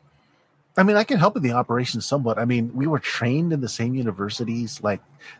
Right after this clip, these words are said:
they are highly skilled assassins, and I know what their playbook is. I mean, yeah, I mean, Pinball, I know you have grave concerns about how I manage myself, but honestly, it's because I'm a solo act. I just don't know how to interface with people.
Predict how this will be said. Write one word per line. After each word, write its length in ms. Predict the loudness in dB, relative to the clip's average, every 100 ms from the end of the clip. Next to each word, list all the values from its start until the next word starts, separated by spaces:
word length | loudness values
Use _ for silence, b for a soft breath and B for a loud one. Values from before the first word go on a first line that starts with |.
| -14
they 100 | -2
are 200 | 2 2
highly 400 | 4 2 2 0
skilled 320 | -2 -2 -2
assassins, 560 | -2 0 0 0 -2
and 80 | -2
I 40 | 0
know 120 | 0
what 140 | 2
their 80 | 0
playbook 420 | -2 0 0 0
is. 320 | 0 -2 -4 -12 B B B 0
I 80 | 4
mean, 240 | 4 4 -2 0
yeah, 340 | 6 8 8
I 60 | 8
mean, 140 | 4 6
Pinball, 320 | 4 6 6
I 60 |
know 140 | 8 6
you 180 | 4 4
have 200 | 2 2
grave 360 | 2 4 4
concerns 500 | 0 -2 0 0 0
about 220 | 2 2
how 240 | 2 2 2
I 120 | 0
manage 380 | -2 0 0 0
myself, 340 | 0 4 2 4
but 80 |
honestly, 420 | 4 6 4 0 -4
it's 80 |
because 420 | -4 0 2 2 -2 B B B 0
I'm 160 | 4
a 40 | 4
solo 480 | 6 6 8 6
act. 560 | 6 4 2 -2 -6 -8 -12
I 60 | -6
just 180 | 0
don't 120 | 2 2
know 120 | 2
how 920 | 2 4 4 4 4 2 0 -2 -6 -14 -18 -20 -20 _ _
to 100 | -20 -18 -10
interface 920 | -8 -2 -2 0 -2 -2 -4 -8 -10 -16
with 120 | -18
people. 360 | -14 -14 -14